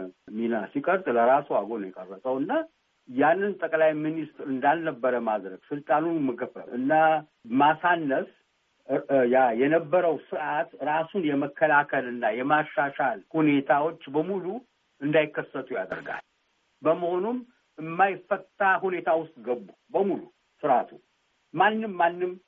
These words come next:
ከዛ ሊያወጣቸው አልቻለም ነበር። ምክንያቱም ጠቅላይ ሚኒስትሩ ምንም ስልጣን ስለሌለው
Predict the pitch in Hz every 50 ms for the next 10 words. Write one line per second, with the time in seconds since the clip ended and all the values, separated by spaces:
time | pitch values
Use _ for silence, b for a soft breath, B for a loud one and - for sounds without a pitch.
0 | _ _ _ _ - - - 135 143 165 160 147 143 147 143 143 127 - - 143
1 | 123 - - - - 113 107 107 95 95 90 - - 131 131 120 127 - - 208
2 | 247 135 165 156 - 139 131 123 120 110 - - 208 240 277 277 _ _ _ _
3 | - 165 190 196 - - - - - - 139 135 123 - 127 120 120 135 160 196
4 | 202 156 139 160 214